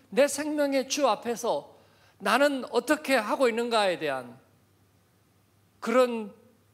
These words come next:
하나님 앞에서의 부름이에요. "내가 환난 중에서 여호와께 아뢰며 나의 하나님께 부르짖었더니"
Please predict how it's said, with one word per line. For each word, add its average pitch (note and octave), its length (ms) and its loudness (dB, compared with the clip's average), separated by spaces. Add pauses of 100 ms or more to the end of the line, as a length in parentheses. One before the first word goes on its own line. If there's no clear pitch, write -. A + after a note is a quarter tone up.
하나님 E4+ 460 -2
앞에서의 G3 640 -6
부름이에요. C3+ 560 -14 (1400)
"내가 F#3+ 340 2
환난 C4 340 -2
중에서 A3+ 600 -8
여호와께 A#3+ 480 0
아뢰며 G3 460 -4 (1600)
나의 C#3+ 540 -10 (440)
하나님께 A3 760 -10 (120)
부르짖었더니" F3 920 -12